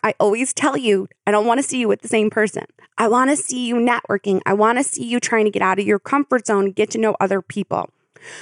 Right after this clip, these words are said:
Well, because the strategies that we are trying to put in place are so specific, I want you to be able to not only ask the speakers for their feedback,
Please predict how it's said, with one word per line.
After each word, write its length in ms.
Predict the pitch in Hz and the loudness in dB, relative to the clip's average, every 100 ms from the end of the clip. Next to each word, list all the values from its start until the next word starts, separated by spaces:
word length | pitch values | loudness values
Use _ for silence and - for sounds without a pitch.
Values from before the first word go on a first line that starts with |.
| - | -6
Well, 280 | 226 220 208 - _ _ _ _ - | 0 2 0 -6 _ _ _ _ -2
because 520 | 220 220 240 262 302 | -2 0 0 2 2
the 100 | 311 | 0
strategies 640 | 294 - 247 233 240 208 202 | 0 0 0 0 -2 -4 -4
that 180 | - | -4
we 120 | 220 233 | 0 0
are 60 | |
trying 300 | - 226 202 | 2 2 2
to 80 | - | 0
put 220 | - - | -2 -2
in 140 | - 196 | 0 0
place 260 | - 208 - | 2 0 0
are 100 | - | -2
so 400 | - - 247 311 | -4 0 2 2
specific, 680 | 349 262 - 170 - - _ - - - - | 2 0 -2 -2 -2 -4 _ -18 -16 -12 -2
I 120 | 262 | 0
want 440 | 254 254 302 381 - | 4 4 4 2 2
you 60 | |
to 120 | 311 - | 0 -2
be 140 | 135 | -4
able 380 | - 277 262 - - | 0 2 2 0 -2
to 120 | - | 0
not 180 | 254 240 269 | 2 2 2
only 240 | 311 339 | 4 2
ask 260 | 262 226 - | 0 -2 -2
the 100 | 220 | -6
speakers 500 | - - 302 339 302 | -4 -2 0 2 0
for 160 | - 196 | 0 2
their 140 | 196 | 2
feedback, 560 | - 170 180 - - | -2 -6 -4 -4 -8